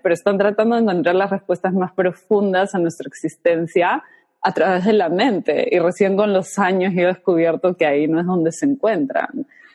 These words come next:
se encuentran más allá de la mente. Pero tuve que pasar por todo ese proceso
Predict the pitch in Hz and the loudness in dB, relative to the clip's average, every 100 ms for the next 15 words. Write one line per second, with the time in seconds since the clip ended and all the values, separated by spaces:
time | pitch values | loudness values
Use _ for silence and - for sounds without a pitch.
0 | _ 175 160 170 170 165 170 175 165 165 | _ -4 0 0 0 0 0 0 0 0
1 | 180 - 180 143 - - - 151 - - | -2 -2 0 0 0 0 0 -2 -2 -2
2 | 143 - 160 156 185 190 196 190 160 185 | -2 0 0 2 0 2 0 -2 -2 -2
3 | 170 185 185 180 190 208 - 170 - 190 | 0 0 0 0 0 -2 0 -2 2 0
4 | 190 - 180 277 | 0 -2 0 0